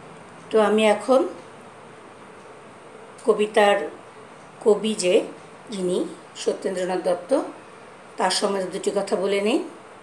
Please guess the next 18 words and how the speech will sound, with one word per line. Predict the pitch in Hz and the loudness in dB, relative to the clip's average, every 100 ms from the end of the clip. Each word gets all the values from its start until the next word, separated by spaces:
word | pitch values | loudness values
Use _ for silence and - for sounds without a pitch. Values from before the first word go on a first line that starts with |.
| - - - - - - - - - - - - - - - - - - - - 240 | -20 -20 -20 -20 -20 -20 -20 -20 -20 -18 -18 -18 -20 -20 -20 -20 -20 -20 -20 0 4
কবি | 226 240 | 6 4
সত্যেন্দ্রনাথ | 233 - 254 262 240 247 | 2 0 0 2 2 4
দত্ত | 226 208 - | 4 2 4
আঠারোশো | 226 - 180 - 233 226 247 | 4 4 -2 -2 0 2 2
বিরাশি | 214 196 214 214 233 | 2 2 4 2 -2
খ্রিস্টাব্দে | 247 220 - 233 - 180 196 - - - - - | -4 -4 0 0 0 -2 -2 -4 -16 -20 -4 2
কলকাতার | 208 226 214 220 | 2 2 2 2
কাছে | - 208 - - 277 - - - - 214 | 2 -2 0 2 2 2 -8 -20 -10 -2
নিমতা | 208 208 214 | 2 4 2
গ্রামে | 196 196 220 | 4 2 2
জন্মগ্রহণ | 214 170 170 156 170 151 190 | 2 0 -2 -4 -6 -8 -8
করেন। | 160 165 - - - - - - - - - - - | -8 -10 -14 -20 -20 -20 -20 -20 -20 -20 -20 -20 0
তত্ত্বাবধানী | 226 214 262 240 247 269 269 269 | 2 4 4 6 6 6 2 4
পত্রিকার | 233 - 240 - 240 240 220 - | 0 2 -4 4 6 6 4 -2
সম্পাদক | - 208 185 208 208 196 - - - - - | -4 -4 2 2 4 2 0 -6 -20 -20 -12
এবং | 196 202 | -4 0
বিশিষ্ট | 220 - 262 - 277 | 0 0 -2 -2 -2
প্রাবন্ধিক | 220 185 196 208 170 175 | 2 2 2 2 0 -4